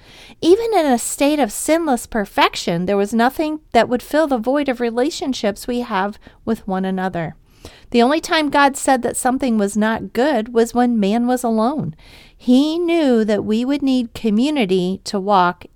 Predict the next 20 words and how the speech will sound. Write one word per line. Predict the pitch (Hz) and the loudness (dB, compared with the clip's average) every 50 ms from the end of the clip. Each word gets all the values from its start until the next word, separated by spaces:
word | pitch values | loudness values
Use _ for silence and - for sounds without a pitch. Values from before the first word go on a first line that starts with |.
| _ _ - | _ _ -2
in | 185 190 190 190 185 | 0 0 0 0 -2
this | 180 180 - - - | -4 -4 -8 -8 -6
world. | 175 170 156 151 147 - - - - _ _ _ _ _ _ - - - - - - - - | -4 -4 -2 -4 -4 -6 -10 -14 -20 _ _ _ _ _ _ -20 -20 -20 -20 -20 -20 -20 -16
Seeking | - - - - 262 262 285 285 - 339 349 349 | -12 -10 -4 -2 0 0 0 0 -2 -2 -2 -4
out | - - 226 226 233 240 - - | -4 -2 0 2 2 2 0 -4
a | 190 | -8
community | - - 202 190 196 202 214 226 240 226 240 220 | -6 -4 -2 0 0 0 0 0 0 -2 0 -2
of | 185 180 - | -2 -4 -4
people | - - 196 202 - 247 240 240 | -6 -8 -8 -4 -2 -2 -2 -2
who | 226 226 190 | -2 -4 -4
can | - 196 175 | -4 -4 -4
strengthen | 170 - - - 185 214 226 - 254 233 | -4 -6 -4 -4 -2 -2 -2 -2 -4 -2
your | 220 180 160 | -2 -4 -6
personal | - - 196 190 - - 233 214 208 | -6 -6 -6 -6 -4 -4 -4 -2 -2
relationship | 196 190 185 185 185 196 - 214 208 - 226 202 | -2 -2 -2 -4 -4 -6 -6 -8 -8 -6 -8 -8
with | - 190 - | -8 -8 -10
Christ | - - - 262 240 - - - | -6 -4 -4 -4 -4 -8 -8 -8
is | 240 240 | -8 -8
so | - - - - - 247 254 254 202 | -8 -10 -8 -4 -4 -2 -2 -2 -4
critical. | - - - - 233 247 233 - - - - - - - | -8 -10 -8 -6 -6 -6 -6 -6 -6 -8 -8 -8 -8 -12